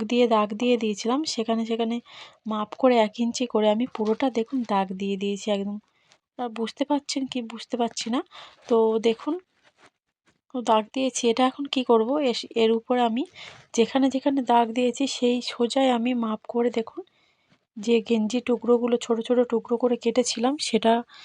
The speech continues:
সেগুলো আমি দিয়ে দিচ্ছি এইভাবে। পরপর আমি যে কোনো কালার, উম, দেখে আপনারা যাতে ভালো লাগে সেইভাবে আপনারা দিয়ে দিতেই পারেন। তো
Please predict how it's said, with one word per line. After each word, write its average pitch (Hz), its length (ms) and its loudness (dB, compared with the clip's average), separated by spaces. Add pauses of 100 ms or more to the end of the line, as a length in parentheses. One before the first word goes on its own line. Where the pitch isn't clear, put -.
(220)
সেগুলো 233 400 2
আমি 240 240 4
দিয়ে 220 260 2
দিচ্ছি 202 340 -6
এইভাবে। 202 400 -4 (880)
পরপর 262 320 0
আমি 277 300 4
যে 254 220 4
কোনো 269 300 4
কালার, 240 420 6 (200)
উম, 220 480 -2 (600)
দেখে 226 300 4
আপনারা 226 380 4 (460)
যাতে 226 300 6
ভালো 233 300 4
লাগে 233 300 8
সেইভাবে 220 500 2
আপনারা 226 300 0
দিয়ে 214 220 0
দিতেই 220 320 0
পারেন। 247 280 2 (2250)
তো 254 60 2